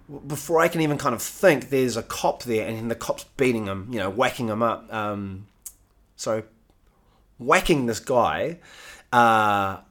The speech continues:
beside the tuk-tuk on the outside of the, of the little cab that I'm in. So I grab the hash and I stuck it, I stick it behind my head, and then, uh, after a little bit of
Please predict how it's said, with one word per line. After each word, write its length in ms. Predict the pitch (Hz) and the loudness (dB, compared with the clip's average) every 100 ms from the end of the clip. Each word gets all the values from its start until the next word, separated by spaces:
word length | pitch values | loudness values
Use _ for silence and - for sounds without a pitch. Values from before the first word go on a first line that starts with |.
| _ _ _ - | _ _ _ -12
beside 420 | 127 127 123 110 | -4 0 2 0
the 60 | - | -2
tuk-tuk 440 | - 147 - 117 | -6 -6 -6 -6
on 80 | 110 | -4
the 100 | 113 | -4
outside 400 | 107 - 110 107 | -4 -2 -2 -2
of 80 | 104 | -4
the, 340 | 98 98 95 - _ | -4 -6 -8 -16 _
of 140 | - 101 | -12 -8
the 120 | 101 - - | -10 -10 -12
little 180 | 107 | -10
cab 320 | 101 135 151 135 | -6 -2 -2 -2
that 100 | 101 | -6
I'm 160 | 101 | -6
in. 200 | 92 90 - - - - | -8 -10 -16 -20 -20 -18
So 140 | - 123 | -4 -2
I 60 | |
grab 220 | 117 202 | 2 4
the 60 | 165 | 4
hash 300 | 143 139 - | 4 2 2
and 80 | 107 | -4
I 40 | |
stuck 360 | 117 - 180 - | -2 0 0 -2
it, 80 | - | -6
I 60 | |
stick 220 | 113 - 160 | -4 -4 -4
it 60 | |
behind 280 | 139 127 120 | -4 2 2
my 120 | 113 | 2
head, 420 | 101 139 110 107 - _ _ _ _ _ _ _ _ - - | -2 -2 -2 -4 -16 _ _ _ _ _ _ _ _ -12 -6
and 200 | 123 123 | -4 0
then, 320 | 127 123 107 - - - - - | 2 0 -2 -10 -20 -20 -20 -10
uh, 580 | 117 120 127 117 110 107 - _ - _ - _ - - | -2 0 2 0 -2 -6 -12 _ -20 _ -20 _ -20 2
after 360 | 123 123 120 139 | 6 6 6 4
a 80 | 127 | 6
little 420 | 135 143 165 160 | 6 8 8 8
bit 180 | 143 131 | 8 8
of 360 | 120 107 - | 6 4 -8